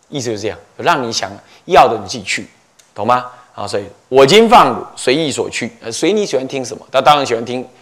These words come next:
解脱法啦。嗯，那么呢，随意所趋。穷子欢喜，呃，他就高兴了。哎，这么跟他讲，高兴。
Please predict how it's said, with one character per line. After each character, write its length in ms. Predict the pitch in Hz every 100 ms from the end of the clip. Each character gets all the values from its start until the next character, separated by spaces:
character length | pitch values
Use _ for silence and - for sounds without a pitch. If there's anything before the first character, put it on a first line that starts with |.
| -
解 140 | 135
脱 160 | 117 131
法 180 | 123 107
啦。 200 | 123 123 - _ _ _ _ _
嗯， 220 | 120 117 92 _ _ - _ _
那 100 | -
么 140 | 131 139
呢， 120 | 131
随 160 | 113 113
意 180 | 131 127
所 180 | 90
趋。 260 | - - 98 _ _ _ _ _ -
穷 280 | - 220 370
子 140 | 240
欢 280 | 214 277 302
喜， 220 | 240 185
呃， 280 | 208 285 294
他 120 | 214
就 100 | 202
高 160 | 185 180
兴 220 | 175 170
了。 60 | 147
哎， 260 | 127 143 143
这 140 | 151
么 80 | 143
跟 100 | 139
他 100 | 135
讲， 180 | 127 113
高 160 | 117
兴。 200 | 110 110